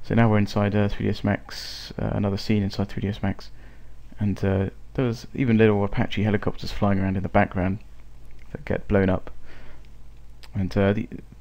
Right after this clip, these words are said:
there was no need for these to be particularly amazing models, they were so far away, so you can see here it's just a,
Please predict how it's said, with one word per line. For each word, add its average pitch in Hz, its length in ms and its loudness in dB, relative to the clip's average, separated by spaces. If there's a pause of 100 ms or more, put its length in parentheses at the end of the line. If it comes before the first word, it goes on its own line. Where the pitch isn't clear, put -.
there 113 100 -6
was 113 100 0
no 123 120 8
need 113 180 8
for 101 120 12
these 107 180 4
to 101 100 0
be 101 160 4
particularly 98 680 2 (100)
amazing 101 420 4
models, 101 400 2
they 101 80 -2
were 113 60 -2
so 101 160 -4
far 104 260 0
away, 104 280 4
so - 200 -6
you 113 80 -2
can - 160 -4
see 98 220 -2
here 98 180 0
it's - 140 0
just - 260 -4
a, - 160 -2